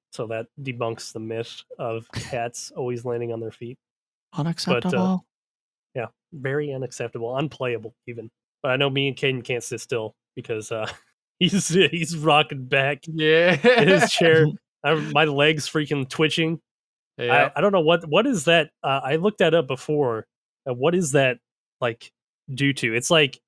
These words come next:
Speaker 1: needing to, uh, needing
Speaker 2: A D H D?
Speaker 1: to, like, keep the blood flowing or something?
Speaker 3: I don't know. I mean, I've al-, I've, I've fidget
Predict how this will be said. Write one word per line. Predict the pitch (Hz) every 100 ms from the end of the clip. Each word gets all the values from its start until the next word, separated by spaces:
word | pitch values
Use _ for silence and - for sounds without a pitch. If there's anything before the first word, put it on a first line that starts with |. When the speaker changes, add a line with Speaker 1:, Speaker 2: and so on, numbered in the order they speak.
| _ 147
Speaker 1:
needing | 139 156 147 135
to, | 151 131 127 120
uh, | 117 113 107 107 _ _ _ _ _ _ 127
needing | 131 143 135
Speaker 2:
A |
D | 127 131
H | 120
D? | 117
Speaker 1:
to, | 135 110 - _ _ _ _
like, | - -
keep | - 190 -
the |
blood | 143 127 151 156 196
flowing | 202 208 214
or |
something? | - 233 233 269 254 _ _ _ _ _ _ _
Speaker 3:
I | 131 127 -
don't | 127 131 - 135
know. | 113 107 107 110 113
I | 131
mean, | 127 123
I've | 127 139
al-, | 131 127 -
I've, | 120 143 143 - _ _ _
I've | 123 127
fidget | - - 120 123 123